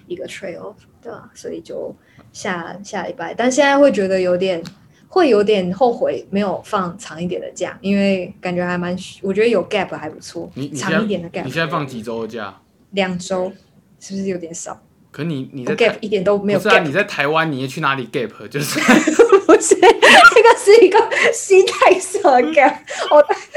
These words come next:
Speaker 1: 因为我觉得今年换工作也是很衰，什么地方不能去，没有啦。其实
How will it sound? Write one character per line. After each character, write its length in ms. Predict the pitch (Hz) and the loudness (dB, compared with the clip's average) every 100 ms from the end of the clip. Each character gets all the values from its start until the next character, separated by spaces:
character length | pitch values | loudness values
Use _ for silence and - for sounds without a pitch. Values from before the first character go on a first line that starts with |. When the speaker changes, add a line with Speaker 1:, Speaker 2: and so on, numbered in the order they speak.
| 587 | 0
Speaker 1:
因 40 | 415 | 2
为 60 | |
我 60 | 349 | 2
觉 60 | 269 | 0
得 120 | 294 | -4
今 160 | - 339 | -4 4
年 120 | 302 | 4
换 140 | 320 320 | 6 6
工 160 | 302 349 | 4 6
作 100 | 254 | 4
也 100 | 240 | 4
是 80 | |
很 80 | 226 | 2
衰， 280 | - 208 202 | 0 0 0
什 80 | 220 | 0
么 100 | - | -10
地 80 | 254 | 0
方 180 | 254 247 | 2 2
不 80 | 226 | 2
能 100 | 185 | -2
去， 240 | - 196 | -4 -6
没 120 | 196 | 0
有 120 | 240 208 | 2 2
啦。 160 | 175 | -2
其 160 | 202 | -4
实 80 | 285 | -2